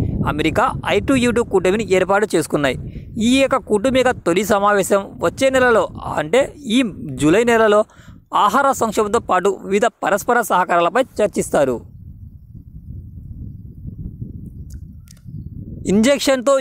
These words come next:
ఎయిడ్స్ వ్యాధికి చెక్ పెట్టే వ్యాక్సిన్ను ఏ దేశ శాస్త్రవేత్తలు కనిపెట్టారు? ఇజ్రాయెల్. అంతర్జాతీయ బౌద్ధ సమాఖ్య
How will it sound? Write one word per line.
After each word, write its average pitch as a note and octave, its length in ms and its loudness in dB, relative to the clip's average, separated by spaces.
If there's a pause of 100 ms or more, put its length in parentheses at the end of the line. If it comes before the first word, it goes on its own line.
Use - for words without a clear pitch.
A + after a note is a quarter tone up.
(200)
ఎయిడ్స్ C4 300 0
వ్యాధికి A3+ 300 0 (120)
చెక్ G3 240 -2
పెట్టే G3 220 2 (140)
వ్యాక్సిన్ను F3 440 2 (180)
ఏ - 20 6 (120)
దేశ C4 120 2 (140)
శాస్త్రవేత్తలు A3 640 2
కనిపెట్టారు? D#3 520 2 (420)
ఇజ్రాయెల్. F3+ 440 2 (1700)
అంతర్జాతీయ B3+ 640 2 (140)
బౌద్ధ G3+ 240 2 (120)
సమాఖ్య E3+ 340 2